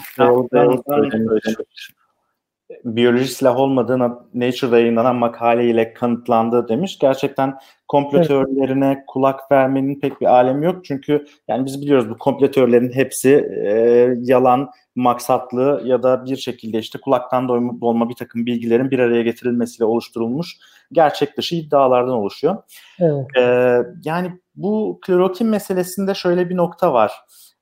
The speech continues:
Speaker 1: E, sanıyorum bu soru olarak da bize geldi. Profilaksi amaçlı klorokin kullan-, kullanılması hakkında ne düşünüyorsunuz diye.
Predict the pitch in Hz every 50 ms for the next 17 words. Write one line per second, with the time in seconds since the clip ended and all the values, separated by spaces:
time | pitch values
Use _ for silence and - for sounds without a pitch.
0 | _ _ 120 120 113 110 110 107 107 113 101 95 113 - - 127 117 117 117 110
1 | 110 113 113 113 139 139 - 147 147 165 185 180 151 120 110 110 - 117 104 107
2 | 107 107 104 101 101 104 104 101 - - - 127 120 - 139 139 139 - - 147
3 | 127 120 117 110 - - - - 120 120 117 113 - 135 123 - 131 123 120 120
4 | 120 117 - 120 117 120 120 117 117 117 - 131 120 - - - 117 117 120 120
5 | 117 - - 110 107 101 - - 113 110 104 98 120 156 - - -